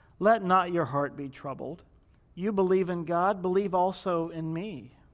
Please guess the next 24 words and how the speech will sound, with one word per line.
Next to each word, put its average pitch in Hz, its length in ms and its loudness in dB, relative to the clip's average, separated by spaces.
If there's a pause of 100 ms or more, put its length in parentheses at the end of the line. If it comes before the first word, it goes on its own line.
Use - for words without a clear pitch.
(800)
Then 165 160 -2
a 151 60 2
little 160 260 2
later 165 340 0
in 156 100 -2
that 151 160 -4
same 156 260 -6
passage, 147 560 -4
John 156 240 -2
fourteen 151 500 -8
twenty-seven, 151 720 -6
he 151 220 -10
said, 160 580 -4 (680)
"Peace 180 680 -6 (480)
I 165 160 2
leave 185 400 0
with 156 240 -8
you, 143 200 -4
my 160 340 0
peace 180 480 -6
I 147 160 -2
give 175 380 -4
to 147 120 -16
you. 127 400 -12